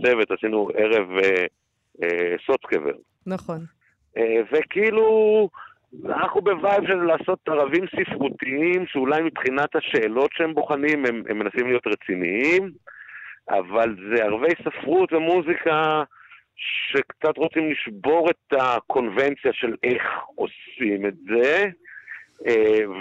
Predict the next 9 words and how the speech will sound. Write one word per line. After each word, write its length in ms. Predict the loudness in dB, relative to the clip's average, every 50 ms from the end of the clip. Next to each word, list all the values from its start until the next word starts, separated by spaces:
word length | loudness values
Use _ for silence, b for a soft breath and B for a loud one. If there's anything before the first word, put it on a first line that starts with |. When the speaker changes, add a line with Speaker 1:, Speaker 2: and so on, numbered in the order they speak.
| -10 -6 -2
Speaker 1:
ותמיד 600 | 0 0 0 0 -2 -4 -2 -2 -2 0 0 -2
מערבים, 800 | 0 0 0 0 0 0 -2 -2 -2 0 0 0 0 0 0 0
אה, 540 | 0 0 0 -2 -2 -4 -2 0 2 2 2 0 0
קונצים 680 | -2 -2 -2 -2 -2 -4 -6 -4 -2 0 0 0 -2 -2 0
ו-, 220 | 2 2 2 2 0 -2 B B B B B B B -6 -6 -6 -6 -6 -4 -2
אה, 140 | -2 -2 -2 -2 -2
ורעיונות 600 | -2 0 0 2 2 2 2 2 0 0 -2 -2 -2
שהם 240 | -2 -2 -2 -2 -4 -8 _ _ _ _ _ _ -6
טכנולוגיים 1000 | -6 -6 -4 -2 -2 0 0 0 0 2 2 0 0 -2 -4 -2 -2 -2 -2